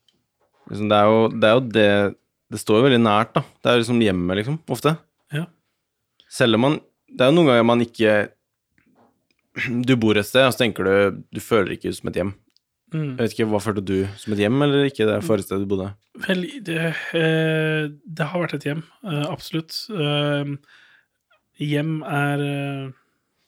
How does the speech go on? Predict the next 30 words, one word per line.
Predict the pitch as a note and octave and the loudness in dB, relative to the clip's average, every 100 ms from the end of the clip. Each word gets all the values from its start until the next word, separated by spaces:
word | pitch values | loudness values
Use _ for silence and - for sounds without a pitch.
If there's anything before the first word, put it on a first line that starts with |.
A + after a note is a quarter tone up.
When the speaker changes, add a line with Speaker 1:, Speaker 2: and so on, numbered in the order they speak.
| _ - | _ -14
Speaker 1:
Men | G#2+ | -2
følte | C3 G#2 | 0 2
du | A2 | 2
deg | A2 | 2
liksom, | G#2+ G#2 G#2 - _ _ _ _ _ _ _ _ _ - | 2 2 0 -6 _ _ _ _ _ _ _ _ _ -2
jeg | A2 | 0
vil | G#2+ | 0
jo | G#2 | -2
ikke | C3 | -4
tro, | - A2+ G#2+ | -2 -4 -4
altså, | - A2+ B2 A#2 - _ _ _ | -8 -10 -10 -10 -20 _ _ _
min | C#3 C3+ A#2+ C3 C#3+ | -2 2 2 2 0
oppfatning | - - A2+ B2+ B2 | -4 -2 -2 0 2
av | A#2+ | 2
et | |
hjem, | B2+ C#3+ A#2 - _ - | 4 4 2 -6 _ -12
Speaker 2:
Mm. | C#3+ C#3 | -10 -8
Speaker 1:
sånn, | A#2 B2 - _ - | -2 -2 -2 _ -8
sånn | B2+ A2+ | -6 0
som | |
jeg | B2+ A2+ | 0 2
bor | A2+ | 0
her | A2+ A#2+ | 2 4
nå, | D3+ F3 - - | 4 2 -2 -12
Speaker 2:
Mm. | C#3+ C#3 F#3 _ _ _ - | -10 -10 -14 _ _ _ -2
Speaker 1:
da | B2 | 4
er | |
det | C3+ D3 | 6 6
veldig | C#3 C3+ | 6 4
sånn, | A#2+ A#2+ | 4 2